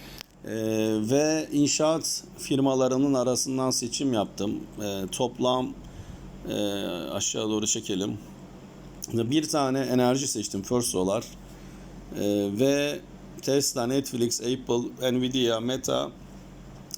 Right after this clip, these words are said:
e, Microsoft olmak üzere altı tane de, e, teknoloji şirketi seçtim, yedi. E, toplam yirmi dört tane de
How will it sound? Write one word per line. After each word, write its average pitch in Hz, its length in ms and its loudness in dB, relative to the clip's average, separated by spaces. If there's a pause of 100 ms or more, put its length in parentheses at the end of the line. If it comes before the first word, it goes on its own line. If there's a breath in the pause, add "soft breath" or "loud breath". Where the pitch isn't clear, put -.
e, 127 40 -2
Microsoft 123 720 2
olmak 127 240 2
üzere 120 180 0
altı 120 280 2
tane 117 360 -2
de, 120 160 0 (960 loud breath)
e, 107 360 0 (120)
teknoloji 135 420 2
şirketi - 440 -4
seçtim, 139 420 -2
yedi. 127 420 4 (920 loud breath)
E, 110 580 2 (120)
toplam 147 560 2
yirmi 147 680 2
dört 151 320 4
tane 139 460 2
de 127 260 2